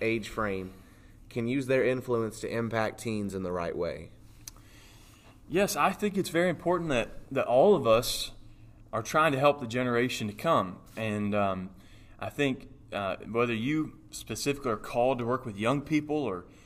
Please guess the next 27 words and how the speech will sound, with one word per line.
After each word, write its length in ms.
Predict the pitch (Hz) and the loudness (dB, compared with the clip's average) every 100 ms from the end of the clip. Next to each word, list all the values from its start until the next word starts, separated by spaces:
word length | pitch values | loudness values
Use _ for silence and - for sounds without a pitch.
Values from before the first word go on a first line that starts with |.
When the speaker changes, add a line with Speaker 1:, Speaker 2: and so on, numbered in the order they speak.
| - - | -20 -12
Speaker 2:
uh, 100 | 95 92 | -8 -2
whatever 360 | 117 139 127 | 0 0 0
God 320 | 110 113 127 | 2 6 6
has 140 | 120 - | 4 -2
given 280 | 131 117 107 | -4 -2 0
you 180 | 127 135 | 0 -2
to 120 | 107 | -4
do 220 | 120 131 | -2 -2
in 80 | 117 | -2
His 200 | 113 104 | -6 -6
work, 480 | 104 139 131 - - - - - - 101 | -2 0 0 -6 -16 -20 -20 -20 -14 -6
uh, 260 | 98 92 | -6 -6
we 180 | 95 135 | -4 0
all 220 | 143 147 180 | 4 4 4
need 200 | 135 107 | 0 -2
to 60 | |
see 200 | - 127 | -4 -4
the 100 | 101 | -2
need 340 | 98 131 139 104 | -2 0 -2 -2
to 60 | |
help 340 | 113 110 - - | 0 0 -2 -14
the 80 | 92 | -10
generation 580 | 110 113 107 107 - | -6 -2 -2 -2 -6
coming 280 | 98 113 98 | -6 -6 -2
after 320 | 117 139 117 95 | -2 -2 -4 -8
us. 140 | - | -8
And, 140 | 95 | -10